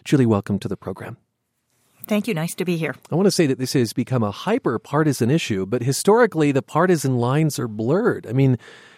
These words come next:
Speaker 1: the requirement that everybody buy health insurance was proposed by Republicans in Congress in the nineties, and now
Speaker 2: That's
Speaker 1: yeah. Now the individual
Speaker 2: <laughs> I was
Speaker 1: mandate is
Speaker 2: exactly
Speaker 1: probably
Speaker 2: right.
Speaker 1: the thing that they most hate about the Affordable Care Act.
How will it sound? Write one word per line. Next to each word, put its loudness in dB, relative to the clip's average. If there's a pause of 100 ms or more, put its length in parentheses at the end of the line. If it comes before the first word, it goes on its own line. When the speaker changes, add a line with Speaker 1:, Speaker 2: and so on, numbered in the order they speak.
(100)
Speaker 1:
the 6
requirement 2
that 0
everybody 2
buy 0
health 0
insurance -2
was -4
proposed 0
by -2
Republicans 2
in 4
Congress -2
in 4
the 4
nineties, 2
and -2
now 2
Speaker 2:
That's -2 (340)
Speaker 1:
yeah. 2 (380)
Now 4
the 4
individual 6
Speaker 2:
<laughs> 8
I 8
was 4
Speaker 1:
mandate 4
is 0
Speaker 2:
exactly 2
Speaker 1:
probably 4
Speaker 2:
right. -2
Speaker 1:
the -2
thing 4
that 2
they 4
most 2 (160)
hate 2
about -2
the -4
Affordable 4
Care -2
Act. -10